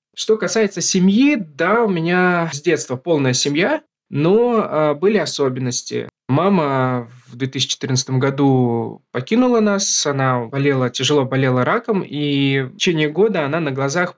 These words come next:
постепенно угасала, и я остался с отцом, без мамы. У отца довольно тяжёлый характер, маме всегда приходилось с ним нелегко, приходилось много тянуть на себе.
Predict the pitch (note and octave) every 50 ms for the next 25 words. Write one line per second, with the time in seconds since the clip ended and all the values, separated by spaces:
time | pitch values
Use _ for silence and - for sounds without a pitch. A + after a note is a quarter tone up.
0 | _ _ _ C3 - - - C3+ - D3+ C#3+ C3+ C#3 C3+ C3 B2+ C#3 C3+ - -
1 | G3 A3+ G#3 E3 C#3+ C3 C3 C3+ D#3 E3 D#3+ D3 C#3 C3 B2+ B2+ A#2+ - - -
2 | C3+ C#3+ D#3+ E3 D3+ - D3+ D3 C#3 - - C#3+ C#3 - - A#2 G2 - - _
3 | - D3 C3+ C3 C3 A#2 A2 G#2+ - - _ _ _ _ D3+ D#3+ F#3 - - -
4 | B3+ A#3+ G#3 D3+ D#3 E3 F3 E3 D#3+ D3 C#3+ E3+ E3 E3+ E3+ D3 C3+ C3 C3 -
5 | C#3 D#3+ G#3 C4+ - - - G#3 G3 F#3+ E3+ - - _ _ _ _ _ - D#3+
6 | D#3+ D3+ C#3+ B2+ - - B2+ C#3+ C#3+ C3+ C3+ - C3 - C#3 C3 C#3+ C#3+ C#3 C3+
7 | B2+ B2+ - - - - - - - - C#3+ C3+ B2+ B2+ B2+ B2+ B2+ - - -
8 | A3+ B3 B3+ B3+ B3 - C#3+ C#3 C#3+ C3+ B2+ - - D3 C#3+ C3+ C3 B2+ B2 -
9 | D3 D3 C3 B2 - - - A#2+ G#2 G#2+ G#2+ G2+ - A#2 A#2+ - - D3 D3+ F#3+
10 | A#3 B3+